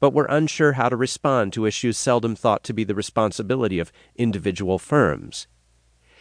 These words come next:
Economic theory holds that in a market system characterized by perfect competition, the resulting pattern of output and consumption cannot be improved. The leaders we spoke with, however,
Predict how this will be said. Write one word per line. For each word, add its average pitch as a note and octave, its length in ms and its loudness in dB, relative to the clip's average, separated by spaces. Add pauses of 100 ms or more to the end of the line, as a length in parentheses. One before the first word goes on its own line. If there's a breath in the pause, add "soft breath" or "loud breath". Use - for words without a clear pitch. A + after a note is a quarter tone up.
(360 loud breath)
Economic G3+ 560 4
theory C#3 320 4
holds C#3+ 360 4
that B2+ 220 2
in C3 140 0
a B2+ 40 2
market D3 380 0
system E2 540 -4
characterized A#2 800 0
by G#2 140 0
perfect D#3+ 380 -2
competition, G#2 760 -2 (420 soft breath)
the C3+ 120 2
resulting E3 580 2
pattern C#3 360 2
of B2 160 -4
output B2 380 0
and G#2 160 -2
consumption G#2 680 -2
cannot B2+ 440 -2
be F#2+ 120 -2
improved. F2+ 640 -2 (760 soft breath)
The C#3+ 100 4
leaders D#3 320 6
we A2+ 140 0
spoke E3 400 0
with, F#2+ 140 0
however, D#2+ 460 -4